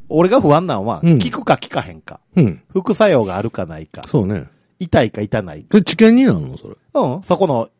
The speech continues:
Speaker 1: クリニックのサービス。
Speaker 2: ああ、はいはいはい。
Speaker 1: で、書いてあったから、あ、まあ、これ行こうや、
Speaker 2: うん。
Speaker 1: 一回試してみようと。
Speaker 2: うん。
Speaker 1: ちょっとでも減ったら、
Speaker 2: うん。
Speaker 1: 金払ってやったらええし。
Speaker 2: うん。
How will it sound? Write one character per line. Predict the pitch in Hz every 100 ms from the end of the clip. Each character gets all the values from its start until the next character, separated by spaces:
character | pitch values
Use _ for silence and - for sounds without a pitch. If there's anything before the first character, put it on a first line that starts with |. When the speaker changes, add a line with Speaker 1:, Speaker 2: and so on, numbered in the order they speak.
| _ -
Speaker 1:
ク | 175
リ |
ニ | 170 151
ッ |
ク | 208
の | 262
サ | 170
ー | -
ビ |
ス。 | - - -
Speaker 2:
あ | 127
あ、 |
は | 127 117 110 90
い |
は |
い |
は | 76
い。 | 73 67 _ _ _
Speaker 1:
で、 | 139 - _ _ -
書 | 117
い |
て | 117
あ |
っ | 101
た | 98
か | 82
ら、 | 76 _ _ -
あ、 | 139
ま |
あ、 | 127
こ | 110
れ | 107
行 | -
こ | 87
う |
や、 | 71
Speaker 2:
う | 110
ん。 | 90 78 _ _ _ -
Speaker 1:
一 | 185
回 | - 170
試 | 151 131
し |
て | -
み | 85
よ | _
う | -
と。 |
Speaker 2:
う | 123
ん。 | 78 -
Speaker 1:
ち |
ょ | -
っ |
と | 147
で | 113
も | 95
減 | 104
っ |
た | 92
ら、 | 76 - _ _
Speaker 2:
う | 135
ん。 | 156
Speaker 1:
金 | 151 120
払 | 98
っ |
て | 92
や |
っ | -
た | 76
ら |
え |
え | 73
し。 | - _ -
Speaker 2:
う |
ん。 | 82 64